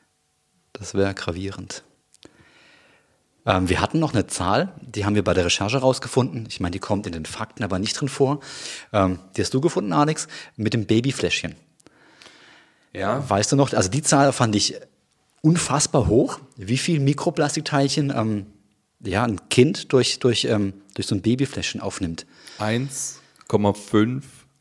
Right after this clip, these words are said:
Speaker 2: Millionen Mikroplastikpartikel täglich. Ich hab, also ich hab die, ähm, wissenschaftliche Quelle dazu jetzt noch nicht, äh, komplett durchgelesen, aber der Bericht und der Beitrag, äh, basiert auf mehreren wissenschaftlichen Studien.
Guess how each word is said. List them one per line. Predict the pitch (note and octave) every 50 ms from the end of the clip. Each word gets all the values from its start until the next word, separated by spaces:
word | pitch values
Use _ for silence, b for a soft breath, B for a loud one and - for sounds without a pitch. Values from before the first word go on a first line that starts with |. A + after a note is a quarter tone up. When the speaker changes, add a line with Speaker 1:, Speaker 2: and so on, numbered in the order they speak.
| _ -
Speaker 2:
Millionen | A2 G#2+ G#2 G2+ G2 G2 G2+ G#2 G2 F#2+ G#2 A2 A#2 B2 B2+ C3 C3 B2+ C3 C3 b b b b b b b b b
Mikroplastikpartikel | - A2 A2+ A2 - - A#2+ A#2+ - B2 A#2+ A#2+ - - - A2+ - - - G#2 G2 - - - G#2 - - G#2+ G2+ G2+ G2+ - - _ _ _ _ _ _ _ _ _ _ _ -
täglich. | - - G2+ E2 E2 - - - F#2 F2 - - - _ _ _ _ _ _ _ _ _ _ _ _ _ _ _ b b b b b b b b b
Ich | - F#2+ F#2
hab, | G#2+ - - - - - - - - _ _ _ _
also | - - F#2+ A2+
ich | G#2+ G#2 A2+
hab | G2+ - -
die, | - G2+ G2 G2 F#2+ F#2
ähm, | E2 F2+ F2+ F2+ F#2 F#2 F#2 F#2 F#2+ F#2+ b b b b b b b b b b b b b b b -
wissenschaftliche | A2+ A2+ - C#3 B2+ - B2+ A#2 - - A#2 G#2 A2 F#2
Quelle | - F2 F#2 F#2+ G#2 A#2 A#2+
dazu | B2+ A#2 - - - A#2+ A#2 A2+
jetzt | G#2 - -
noch | G2+ G2 G2
nicht, | G2+ G#2+ G#2+ G#2+ - - -
äh, | E2 F2+
komplett | F2 - G#2 G2 F#2+ G2 G2+ G2 -
durchgelesen, | G#2+ A2 A2 - - A#2+ A#2+ A#2+ A#2+ B2 A#2+ - C3 B2 B2 - b b b b b b b b b b -
aber | - F#2+ F#2 G2+
der | - - F#2+ F2+ F2+
Bericht | E2 - F#2 F2 F#2+ A2+ B2+ B2+ - -
und | G2+ G2 F#2
der | F#2 E2+
Beitrag, | - E2+ E2+ F#2 F#2+ - A#2+ A2+ A2 G#2+ G#2 G#2
äh, | D#2+ - -
basiert | - - F2 - - G#2 G#2+ G2
auf | F2 F2+ - -
mehreren | G2+ F#2+ G2 G#2 A2 A#2 B2+ B2+ B2+ B2 G#2+ F2 F#2+
wissenschaftlichen | A2 G#2+ A2 G#2+ G2+ - G#2 G2+ - - G2 F#2+ G2
Studien. | F#2 - - - A2 A#2+ B2+ - - C#3 C#3+ C#3 C#3